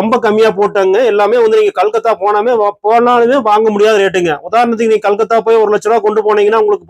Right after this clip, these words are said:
பாத்தீங்கன்னா லக்கேஜ், ரூம் வாடகை, ட்ரெயின் டிக்கெட்டு, இதுல பாத்தீங்கன்னா இருபதாயிரம், முப்பதாயிரம் போயிருங்க. சரிங்களா? அங்க போனா நீங்க எழுபதாயிரம் தான் வாங்க முடியும். நம்மள்ட்ட அப்படி இல்லைங்க, மினிமம் பர்ச்சேஸ் பத்தாயிரம் ரூபாய்ங்க. அதாவது வந்து இப்ப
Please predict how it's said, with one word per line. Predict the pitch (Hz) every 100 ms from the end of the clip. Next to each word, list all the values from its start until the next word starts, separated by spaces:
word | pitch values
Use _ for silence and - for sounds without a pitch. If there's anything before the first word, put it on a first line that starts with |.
| 196
பாத்தீங்கன்னா | 208 208 226 - _ _ _ _ _ _ _ 311 208
லக்கேஜ், | 202 247 208 226 233 233 - - 202 190 196 220
ரூம் | 247 220
வாடகை, | 214 214 208 208 226 - _ _ -
ட்ரெயின் | 214 233 220
டிக்கெட்டு, | 202 196 220 220
இதுல | 208 240 233
பாத்தீங்கன்னா | 220 220 233
இருபதாயிரம், | 220 214 220 214
முப்பதாயிரம் | 202 202 214 170
போயிருங்க. | 196 196 165 143 - _ -
சரிங்களா? | 208 208 190
அங்க | 180 180
போனா | 226
நீங்க | 220 190
எழுபதாயிரம் | 208 214 208 214
தான் | 190
வாங்க | 190 180
முடியும். | 160 147
நம்மள்ட்ட | 175 208 196
அப்படி | 190 247
இல்லைங்க, | 240 226 202
மினிமம் | 220 240 233
பர்ச்சேஸ் | 220 226 240 202
பத்தாயிரம் | 196 208 208
ரூபாய்ங்க. | 208 196 180
அதாவது | 214 226
வந்து |
இப்ப | 214